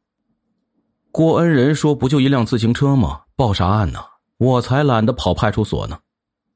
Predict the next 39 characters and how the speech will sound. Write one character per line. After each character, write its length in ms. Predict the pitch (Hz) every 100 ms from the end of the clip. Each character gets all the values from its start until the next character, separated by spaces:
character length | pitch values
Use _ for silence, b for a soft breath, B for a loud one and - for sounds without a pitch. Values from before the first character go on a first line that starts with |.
| _ _
侦 240 | 147 156
查 240 | 143 131 139
员 240 | 113 139
再 280 | 143 139 87
问 240 | 110 - B B -
他 120 | 151
买 280 | 127 69 -
车 120 | -
的 120 | 120
日 160 | 131 98
期、 340 | - 143 - _ -
上 360 | - 156 90
家、 240 | 90 135 - _ _
地 220 | 180 110
点， 400 | 78 58 60 - _ B B
他 100 | 185
干 240 | 185 196 196
脆 160 | 160
一 180 | 87 131
律 200 | 185 113
不 120 | -
回 220 | 98 92
答， 260 | 131 - - _ _
以 280 | 120 127 107
摇 220 | 107 175
头 240 | 190 107 175
应 240 | 165 71
之。 240 | 82 78 - _ _
这 300 | - 170 101
下 340 | 73 87 65 - b b
侦 220 | - 135 139
查 240 | 113 110
员 180 | 113 117
火 160 | - 65 65
了， 160 | - - _ _ _
掏 260 | - 143 135
出 140 | 139
手 160 | 135 82
铐， 260 | - -